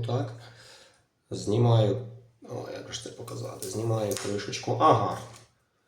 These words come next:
Тут, бачу, плівочка наклеєна, але бачите, може, е, не знаю, на якомусь бліку є бульбашки. Тобто щось пішло не так. І от я спробую скористатися. Є оця от металь, така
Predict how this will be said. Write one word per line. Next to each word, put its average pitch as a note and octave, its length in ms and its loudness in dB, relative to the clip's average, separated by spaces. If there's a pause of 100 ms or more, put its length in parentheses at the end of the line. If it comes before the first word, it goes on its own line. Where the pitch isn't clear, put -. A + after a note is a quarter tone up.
(260)
Тут, D#3+ 200 4
бачу, D#3 360 8
плівочка G3 480 6
наклеєна, A2+ 520 6
але A2+ 180 4
бачите, D3+ 460 4
може, B2 300 4
е, A2 600 0
не G#2+ 120 -2
знаю, A2 240 0
на G#2 60 2
якомусь G#2 280 -2
бліку C#3+ 300 0
є C3+ 140 6
бульбашки. C#3+ 720 2 (800)
Тобто A2+ 720 2 (480)
щось B2 180 0
пішло B2 360 -2
не A#2 160 4
так. D3 320 2 (640)
І B2+ 100 2
от C#3+ 160 2
я C3+ 100 4
спробую C3+ 440 4
скористатися. A#2+ 880 4
Є B2+ 140 4
оця A#2 320 4
от A2+ 200 4
металь, A2+ 320 4
така G#2+ 320 -2